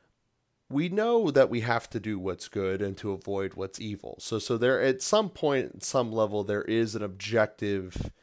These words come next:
yes and no answer. With zooming back out, then it becomes a little bit more grayer and grayer and grayer. And our goal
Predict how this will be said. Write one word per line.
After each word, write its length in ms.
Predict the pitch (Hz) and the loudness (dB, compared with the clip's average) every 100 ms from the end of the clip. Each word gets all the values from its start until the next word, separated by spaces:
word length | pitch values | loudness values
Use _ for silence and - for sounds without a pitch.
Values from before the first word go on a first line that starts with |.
| _ _ | _ _
yes 460 | 104 107 110 107 - | -8 0 0 0 -4
and 160 | 101 | -4
no 260 | 101 98 95 - | -4 -4 -4 -6
answer. 680 | 101 95 - 92 85 87 _ - - - - | -8 -8 -8 -10 -8 -12 _ -20 -20 -20 -8
With 380 | 117 113 - _ _ _ _ _ _ _ _ _ _ _ _ _ _ _ - | 0 0 0 _ _ _ _ _ _ _ _ _ _ _ _ _ _ _ -10
zooming 480 | 123 127 143 131 113 | -2 2 4 2 2
back 320 | 110 110 117 | 0 0 2
out, 240 | 110 110 | 4 4
then 120 | 113 113 | 2 -2
it 60 | |
becomes 300 | 110 117 107 | -2 -4 -4
a 40 | 110 | -4
little 160 | 110 | -6
bit 60 | 92 | -4
more 120 | 104 | -6
grayer 420 | 104 101 98 98 | -4 -2 -2 -4
and 100 | 95 | -6
grayer 320 | 95 98 92 | -6 -4 -6
and 80 | 90 | -6
grayer. 420 | - 127 113 95 | 2 4 4 2
And 180 | - 110 | 0 0
our 140 | 110 107 | 0 0
goal 580 | 110 113 110 104 98 | 0 0 2 0 -4